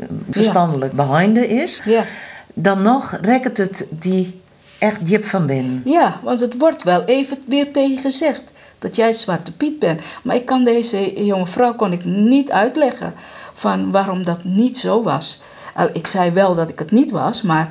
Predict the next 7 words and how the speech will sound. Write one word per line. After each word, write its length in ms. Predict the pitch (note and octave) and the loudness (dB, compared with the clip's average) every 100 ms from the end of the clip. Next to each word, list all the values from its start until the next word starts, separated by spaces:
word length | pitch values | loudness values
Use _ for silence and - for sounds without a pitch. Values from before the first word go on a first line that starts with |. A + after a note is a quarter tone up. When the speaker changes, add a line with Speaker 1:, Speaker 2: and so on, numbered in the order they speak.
| - - - | -8 -14 -6
Speaker 2:
dat, 180 | E3+ D3+ - - _ _ | -4 -4 -8 -20 _ _
eh, 160 | - F3+ F#3 - E3 - - - - - _ - | -4 -2 0 -2 -4 -6 -10 -12 -20 -20 _ -2
ja, 280 | A3 A3+ | 4 4
verder 380 | G#3+ B3+ A3 G3+ - | 4 4 4 0 2
uitleg 420 | A3 A3 G3+ - | 2 2 -2 0
dan 220 | E3 E3 | -2 2
dat 160 | G3+ | 0